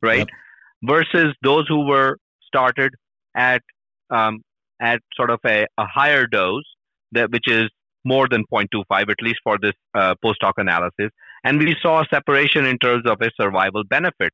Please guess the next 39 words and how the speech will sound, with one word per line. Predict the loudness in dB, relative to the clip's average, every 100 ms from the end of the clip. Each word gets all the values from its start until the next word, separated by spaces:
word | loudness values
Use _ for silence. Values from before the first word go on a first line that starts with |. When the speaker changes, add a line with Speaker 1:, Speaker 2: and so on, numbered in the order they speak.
| -4
Speaker 1:
there. | -8 -8 _ _
So | -2 0 2 -2 _ _ _ _ _ _ -4
let | 0 0
me | 0
just | -2 0
go | 0
back | 2 0 0
and | -2 0
say | 0
the | 0 -2
athos | -2 -2 -2
three | -2 -2
trial, | 0 0 2 0 -4 _ _ -4
and | -2
I | 0
didn't | 0 0
mention | -2 -2 -4 -2
this, | -4 -4 -4
uh, | -2 0 -2 -2
five | 0
minutes | 0 -2
ago, | -2 -2
the | 0 0
athos | 0 -2 0
three | -2 0
trial | 0 0 0 -2 -6 _ _
did | -4 -4 -4
not | -2 2 2 0 -4 _ _ _ -4
see | 0 0 0
a | -2 -2
survival | -2 0 2 0
benefit | 0 -2 -2 -2 -2 -2
of | -4 -2 -2 -6
the | -4 -2 -2
group | -4 -2
receiving | -2 0 0 0
angiotensin | 0 -2 -2 -4 -6 -4
two | -2
against, | -2 0 -2 -2